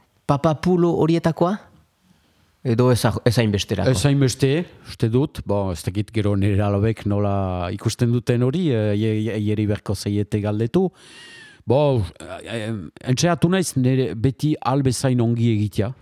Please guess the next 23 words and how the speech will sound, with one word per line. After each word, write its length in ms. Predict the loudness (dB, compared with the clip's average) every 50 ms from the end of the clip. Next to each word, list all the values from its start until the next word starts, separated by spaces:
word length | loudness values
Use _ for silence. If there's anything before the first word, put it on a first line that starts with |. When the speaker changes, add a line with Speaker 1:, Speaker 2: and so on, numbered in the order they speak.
| -14 -8
Speaker 2:
nire, 300 | -6 -6 -4 -2 -2 -2 -2 -2
eh, 320 | -2 -4 -4 -4 -4 -6 -8 -10 _ -20 -20 -20 -20 -20 -20 _ _
eh, 320 | -12 -10 -8 -8 -8 -8 -8 -8 -6
alabentzat, 720 | -4 -2 0 0 0 0 0 -2 -2 0 -2 -2 -2 -2 -2
eh, 640 | -2 0 0 0 0 -2 -2 -2 -4 -4 -6 -8 -8 -10 -12 -10 -6
albezain 480 | -4 -2 -2 -2 -2 -2 -2 0 0 0
bat 240 | 0 -2 -2 -4 -2 0
hori 240 | 0 0 2 0 -2
zaitea 480 | -2 -2 -4 -4 -2 -2 -2 0 0
ere 220 | 0 0 0 0 0
jentzat, 440 | 0 -2 -2 -2 -4 -6 -8 -8 -8
zenta, 340 | -12 -10 -6 -4 -6 -6 -6 _ _ -20 -20 -20 -20 -20 -20 -20 -20 _ _ -10
eh, 200 | -6 -6 -4 -4
badakit 540 | -2 0 0 0 -2 0 -4 -4 -4 -2 -2 -2
memento 440 | 0 0 0 0 0 0 0 0 0
horiek 260 | 0 0 -2 -4 -4
biziki 320 | -6 -8 -8 -8 -6 -4 -4
garrantzitsuak 720 | -2 0 -2 -2 -2 -4 -8 -6 -4 -2 -2 -2 -2 -2
direla, 380 | -2 0 0 0 0 0 -2 -4 -6
eh, 240 | -6 -6 -6 -6 -6
aur 240 | -6 -6 -8 -8 -4
denboran, 520 | -4 -2 -2 -2 -2 -2 0 -2 0 -2 -2
eh, 340 | -2 -2 -2 -4 -4 -6